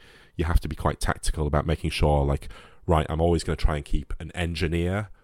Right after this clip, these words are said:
walking behind my tank so they can repair it if it gets hit. Uh, but I'll keep a couple of gunners back there as well who can keep an eye out for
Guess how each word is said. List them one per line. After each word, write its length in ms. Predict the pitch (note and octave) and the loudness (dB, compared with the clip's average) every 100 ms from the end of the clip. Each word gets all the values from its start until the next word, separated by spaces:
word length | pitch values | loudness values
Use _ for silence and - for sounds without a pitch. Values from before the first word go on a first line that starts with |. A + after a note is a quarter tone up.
| _ - | _ -4
walking 380 | F2 E2 - D#2 | 0 0 -2 -6
behind 280 | D#2 D#2+ | -4 -4
my 120 | D2 D2 | -6 -2
tank 380 | - A#2 A#2 - | 0 -2 0 2
so 180 | - | 2
they 160 | D2+ D#2 | -2 -6
can 460 | - D2 D2 D2+ D2+ | -8 -10 -10 -14 -12
repair 500 | F2 - - F#2+ G#2 | -10 2 4 4 -2
it 100 | G#2 | -6
if 100 | - | -8
it 80 | - | -12
gets 300 | - - - | -12 -12 -10
hit. 380 | - G#2+ G#2 - - - - - - | -4 0 0 -2 -14 -20 -20 -16 -6
Uh, 460 | D#2+ D#2 D#2 D2+ | -2 -2 -2 -4
but 160 | D2 - | -4 -4
I'll 100 | D#2 | -4
keep 240 | - - | -4 -6
a 60 | - | -6
couple 340 | - - - | -8 2 2
of 240 | C#2 C#2 - | 2 -8 -8
gunners 340 | - E2+ E2+ D#2+ | -2 0 0 -2
back 260 | D#2+ - | -6 -8
there 300 | - D#2 D2+ | -8 -6 -6
as 140 | C2+ - | -8 -8
well 300 | D#2+ D#2+ D#2 | -6 -4 -4
who 180 | D#2 D2 | -6 -8
can 120 | D2+ | -10
keep 300 | - D#2+ - | -8 -6 -4
an 80 | D2 | -4
eye 160 | D2 | -4
out 260 | C#2+ C#2+ C#2 | -4 -8 -10
for 380 | - C#2 C#2 | -10 -8 -8